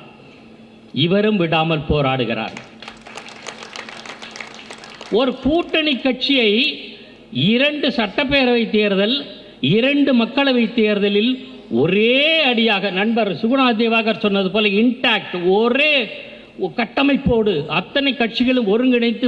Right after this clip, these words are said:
வழிநடத்தி செல்கிற ஒரு ஆற்றல் இந்திய அரசியலில் நான் பார்த்தவரையில் மு க ஸ்டாலின் மட்டும்தான். இன்னும் சொல்ல போனால் ரெண்டாயிரத்தி இருபத்தொன்னுல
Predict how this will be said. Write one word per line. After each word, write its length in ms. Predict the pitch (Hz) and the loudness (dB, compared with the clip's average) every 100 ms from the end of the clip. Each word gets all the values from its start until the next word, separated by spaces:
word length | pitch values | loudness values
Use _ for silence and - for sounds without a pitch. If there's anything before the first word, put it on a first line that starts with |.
| 202 | 0
வழிநடத்தி 480 | 202 277 269 233 240 240 | 0 0 0 -2 -2 0
செல்கிற 300 | 220 202 196 185 | 0 2 2 2
ஒரு 100 | 165 180 | 2 2
ஆற்றல் 380 | 247 233 269 220 - - - - 165 | 0 0 -2 -2 -6 -16 -18 -4 2
இந்திய 300 | 240 311 302 247 | 2 2 2 2
அரசியலில் 720 | 254 254 240 202 180 165 156 151 143 - - - - - - - 151 | 2 2 2 2 2 2 0 -2 -8 -14 -14 -16 -16 -16 -12 -2 0
நான் 240 | 226 294 226 | 2 2 2
பார்த்தவரையில் 640 | 240 202 185 165 156 151 151 - - - - - | 0 0 0 0 0 0 -4 -10 -14 -16 -8 -2
மு 80 | 269 | 0
க 180 | 262 240 | 2 0
ஸ்டாலின் 340 | 208 170 143 127 | 0 0 0 -2
மட்டும்தான். 400 | - 123 - - - - - - - - - 175 | -4 -10 -12 -18 -20 -20 -20 -20 -20 -20 -4 0
இன்னும் 220 | 277 269 | 2 2
சொல்ல 140 | 277 262 | 2 2
போனால் 280 | 247 262 269 226 | 2 2 2 2
ரெண்டாயிரத்தி 400 | 240 285 269 269 | 2 0 0 2
இருபத்தொன்னுல 600 | 277 269 269 262 262 | 2 2 2 4 4